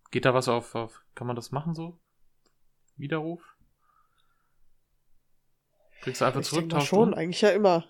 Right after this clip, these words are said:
Speaker 2: aber
Speaker 1: Ich will die Sachen ja nur, ich mich, für mich
Speaker 2: Also an
Speaker 1: interessiert,
Speaker 2: sich
Speaker 1: mich
Speaker 2: im
Speaker 1: interessiert ja
Speaker 2: aber
Speaker 1: nur das Bauen. Allein das Bauen
Speaker 2: Ja.
Speaker 1: will ich machen. Und die, das, die Figur will ich nicht haben. Wenn ich reich wär, würde ich sie irgendeinem Kind schenken oder so.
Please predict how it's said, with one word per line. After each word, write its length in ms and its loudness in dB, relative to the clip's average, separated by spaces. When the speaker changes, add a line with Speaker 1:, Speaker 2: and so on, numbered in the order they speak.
Speaker 2:
aber 420 4
Speaker 1:
Ich 180 -6
will 120 6
die 120 0
Sachen 300 4
ja 120 0
nur, 240 -2
ich 180 -8
mich, 220 -10
für 140 -8
mich 200 -6
Speaker 2:
Also 160 -2
an 140 -2
Speaker 1:
interessiert, 320 4
Speaker 2:
sich 140 2
Speaker 1:
mich 180 0
Speaker 2:
im 60 0
Speaker 1:
interessiert 340 -4
ja 60 0
Speaker 2:
aber 120 -2
Speaker 1:
nur 160 4
das 240 -4
Bauen. 380 2
Allein 360 -4
das 200 -4
Bauen 420 0
Speaker 2:
Ja. 180 4
Speaker 1:
will 60 -2
ich 100 -8
machen. 300 -8
Und 200 -6
die, 160 -16
das, 200 -8
die 100 -10
Figur 360 -8
will 100 0
ich 80 0
nicht 200 -6
haben. 300 -10
Wenn 140 -6
ich 160 -6
reich 240 4
wär, 160 4
würde 120 0
ich 100 -6
sie 100 -2
irgendeinem 300 -2
Kind 240 -2
schenken 360 -6
oder 180 -8
so. 100 0